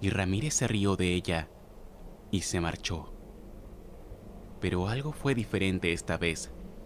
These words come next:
Además de dejar sus huellas por todas partes, un adolescente vio el auto del asesino y, como le pareció sospechoso, anotó su matrícula. El auto era robado,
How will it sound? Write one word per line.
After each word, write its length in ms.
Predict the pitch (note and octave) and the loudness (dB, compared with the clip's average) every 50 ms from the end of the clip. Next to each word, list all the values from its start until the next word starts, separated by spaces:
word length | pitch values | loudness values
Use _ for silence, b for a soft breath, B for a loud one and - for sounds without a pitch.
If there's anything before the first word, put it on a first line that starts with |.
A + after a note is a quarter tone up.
| - - | -4 0
Además 420 | F#2 F#2 F2+ F#2 G2 B2 D#3 F3 - | 2 4 4 4 4 4 2 2 0
de 80 | F#3+ | 0
dejar 320 | F3+ E3+ - - D3+ B2+ - | -2 -2 0 0 0 0 0
sus 220 | - B2 G#2+ - | 0 -2 -2 2
huellas 400 | - A2+ G#2+ F#2+ F2 E2+ - - | 4 4 4 4 4 0 -2 -2
por 160 | - F2+ E2 | -2 -2 0
todas 320 | - G2 F2+ E2+ E2 - - | 0 0 0 0 -2 -2 0
partes, 560 | - G#2 G2 F#2+ - - E2+ E2 - - - B B B B B B B | 4 4 4 4 4 2 0 0 -2 -4 -8 B B B B B B B
un 160 | - G2+ G2 | 2 4 4
adolescente 680 | F#2+ F2 F2+ F2+ F2+ F2+ - - A2 G#2 G2+ F2+ F#2+ | 6 6 4 4 2 2 2 2 4 4 4 2 0
vio 240 | F#2 E2+ G2 A#2+ C3+ | 0 2 2 2 2
el 80 | C#3+ C#3+ | 2 2
auto 300 | C3 C3 B2 - A2 F#2+ | 2 0 0 0 0 0
del 160 | F#2+ F2 E2+ | 2 2 0
asesino 600 | F2 - G2+ F2 - - G2 F#2 F2 E2 E2 - B B B B B B B | 0 -2 -2 -2 0 0 2 2 2 2 0 -2 B B B B B B B
y, 80 | - F2+ | -4 -2
como 240 | - G2 F2+ F2+ F2 | 2 2 4 4 4
le 100 | F2 E2+ | 2 2
pareció 380 | F2+ E2+ E2+ F2 - - F#2+ | 2 2 0 0 0 -2 -2
sospechoso, 680 | - G#2 F#2+ - - G2+ - - A2+ G#2+ G#2+ - A#2+ | 0 -2 -2 0 0 0 2 2 2 2 2 4 4
anotó 340 | A2 G#2 G2 F2+ - G#2+ G2+ | 4 4 4 4 4 2 2
su 120 | F#2+ - F2+ | 4 4 2
matrícula. 640 | E2+ E2 E2+ - F2 D#2+ - E2+ E2 D2+ D2+ - - - - - - B B B B B B B B B B - | 2 2 2 0 0 0 0 0 0 0 0 -2 -6 -14 -16 -14 -14 B B B B B B B B B B -2
El 160 | - G2 G2+ G#2+ | 2 4 8 8
auto 320 | A2 A2 G#2+ - G#2 F#2 | 8 8 8 6 4 4
era 120 | F2 E2+ | 4 4
robado, 560 | E2+ E2+ E2+ E2 F2 F2 F2 E2 F2 E2 - | 2 2 2 2 4 4 4 2 0 -2 -4